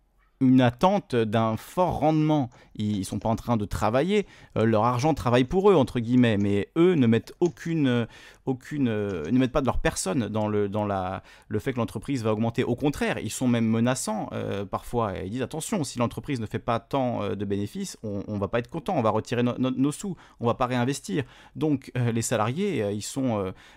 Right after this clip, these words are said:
euh, finalement, euh, à la botte de ces actionnaires, ils doivent travailler pour eux et leur reverser deux tiers de la richesse produite. C'est quand même, euh, des bénéfices produits, c'est, c'est, c'est quand même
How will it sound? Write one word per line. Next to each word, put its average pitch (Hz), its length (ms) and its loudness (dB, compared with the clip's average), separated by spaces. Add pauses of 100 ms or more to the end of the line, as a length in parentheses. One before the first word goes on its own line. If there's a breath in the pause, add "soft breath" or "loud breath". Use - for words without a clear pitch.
(160 loud breath)
euh, - 80 -12
finalement, 123 580 2
euh, 95 140 -4 (380 soft breath)
à 120 80 0
la 110 120 2
botte 139 520 -2
de 113 220 -2
ces 110 280 -4
actionnaires, 151 500 -2
ils 117 60 -6
doivent 107 160 -2
travailler 120 460 0
pour 120 280 -2
eux 185 180 0
et 156 100 2
leur 139 180 2
reverser 147 640 -2
deux 151 240 0
tiers 196 440 -2
de 143 60 0
la 127 140 4
richesse 139 320 -6
produite. 185 500 -2 (540 loud breath)
C'est - 260 -10
quand 107 160 -4
même, 123 180 2
euh, 95 380 -2
des 104 100 -4
bénéfices 139 440 0
produits, 156 400 -4
c'est, - 160 -16
c'est, - 260 -14
c'est - 220 -18
quand - 140 -6
même 139 180 -2